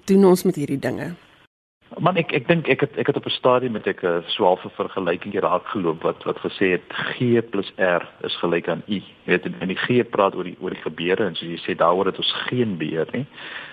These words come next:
Speaker 2: Maar ek dink tog 'n mens moet besef dat jy wel beheer het oor jou,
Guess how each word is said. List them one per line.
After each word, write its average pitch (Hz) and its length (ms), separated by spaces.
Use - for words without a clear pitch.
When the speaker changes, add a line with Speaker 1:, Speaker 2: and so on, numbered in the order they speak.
Speaker 2:
Maar 107 140
ek 101 80
dink 131 200
tog 156 180
'n 120 60
mens 107 160
moet 98 120
besef 104 360
dat 95 180
jy 95 220
wel 98 320
beheer 92 380
het 92 200
oor 92 180
jou, 87 320